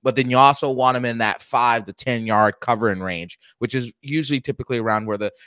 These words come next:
tight end or any crossing routes are happening. When he's, when he's in that, um,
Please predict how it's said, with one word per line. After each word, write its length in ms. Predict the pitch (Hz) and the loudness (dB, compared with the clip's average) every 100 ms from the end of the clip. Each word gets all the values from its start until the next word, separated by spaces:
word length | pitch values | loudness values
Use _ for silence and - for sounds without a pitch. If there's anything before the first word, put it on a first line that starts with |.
| _ | _
tight 260 | 143 139 | 6 6
end 200 | 113 117 | 6 0
or 80 | 117 | 0
any 160 | 113 107 | 0 -2
crossing 420 | - 127 120 101 | 2 4 4 -2
routes 260 | 95 95 104 | -4 -2 -4
are 60 | |
happening. 440 | 98 101 - 80 - _ _ | 0 2 0 -10 -16 _ _
When 220 | 117 151 | 2 4
he's, 360 | 180 175 175 135 _ | 6 4 2 -2 _
when 180 | 143 | 2
he's 320 | 190 185 165 - | 4 4 2 0
in 240 | 180 190 165 | 2 4 4
that, 400 | 139 147 147 - _ _ _ 120 | 6 8 6 4 _ _ _ 2
um, 500 | 123 110 104 98 | 4 4 2 -4